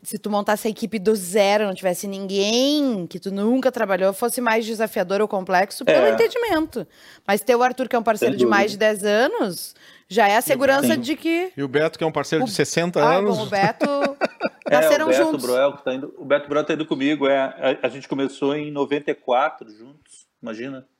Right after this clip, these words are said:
Speaker 2: Olha, e, e, esses dias a gente fez um cálculo, eu tava eu, Daniela e, e Beto num, numa plateia, justamente do Lazarus, e eu virei para os dois e falei assim, "Olha,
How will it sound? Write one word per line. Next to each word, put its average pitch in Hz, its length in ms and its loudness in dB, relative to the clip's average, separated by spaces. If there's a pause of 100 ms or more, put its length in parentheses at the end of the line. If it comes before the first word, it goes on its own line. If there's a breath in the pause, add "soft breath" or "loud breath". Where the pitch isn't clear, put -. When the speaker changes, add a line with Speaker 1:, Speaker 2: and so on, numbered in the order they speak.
(440 loud breath)
Speaker 2:
Olha, 175 380 2
e, 160 340 -4
e, 185 40 2
esses 160 200 -6
dias 156 240 -2
a 143 40 -4
gente 151 220 -8
fez 156 220 -2
um 135 100 -6
cálculo, 139 540 0
eu 127 80 0
tava 127 280 0
eu, 147 120 0
Daniela 131 520 0
e, 120 300 -6
e 120 160 -8
Beto 123 400 -2
num, 117 520 -14 (240)
numa 120 240 -6
plateia, 131 480 0
justamente 120 440 -10
do 107 100 -12
Lazarus, 120 680 -2 (520 soft breath)
e 139 200 -6
eu 143 180 0
virei 139 480 -2
para 135 260 0
os 117 120 -4
dois 139 220 0
e 147 60 -6
falei 139 240 -2
assim, 135 220 -8
"Olha, 127 440 -2